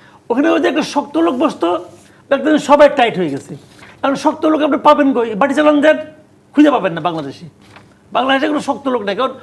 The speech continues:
ওই মেরুদণ্ড সম্পর্ক, মেরুদণ্ড ভাঙতে ভাঙতে গত পনেরো বছরে এমন একটা অবস্থানে নিয়ে গেছে যে বাংলাদেশের সবচেয়ে মেরুদণ্ডহীন প্র-, প্র-, প্রজাতি হলো আপনার আমলারা, আর ইলেকশন কমিশন বানাবেন আপনি আমলাদের কাছ থেকে। তাহলে কেমনে হবো?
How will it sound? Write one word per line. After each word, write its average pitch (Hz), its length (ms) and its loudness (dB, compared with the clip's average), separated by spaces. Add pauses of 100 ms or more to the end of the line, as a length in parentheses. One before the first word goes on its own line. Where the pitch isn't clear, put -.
(200)
ওই 247 100 -2
মেরুদণ্ড 285 420 2
সম্পর্ক, 269 380 0
মেরুদণ্ড 285 480 4
ভাঙতে 254 400 -2
ভাঙতে 262 480 0 (380)
গত 262 180 0 (100)
পনেরো 311 240 2
বছরে 277 300 -2
এমন 302 220 2
একটা 311 200 0
অবস্থানে 302 320 0
নিয়ে 285 200 2
গেছে 170 320 -8 (420)
যে 214 100 -6
বাংলাদেশের 285 460 2
সবচেয়ে 311 500 0
মেরুদণ্ডহীন 277 680 2 (140)
প্র-, 285 180 -2
প্র-, - 220 -12
প্রজাতি 285 400 0
হলো 269 160 0
আপনার 277 380 -2 (120)
আমলারা, 247 480 0 (1000)
আর 247 140 -2
ইলেকশন 285 440 2
কমিশন 269 320 0
বানাবেন 254 320 0
আপনি 254 160 -2
আমলাদের 262 420 0
কাছ 170 140 -10
থেকে। 151 240 -14 (1000)
তাহলে 269 160 -2
কেমনে 320 280 2
হবো? 269 380 -2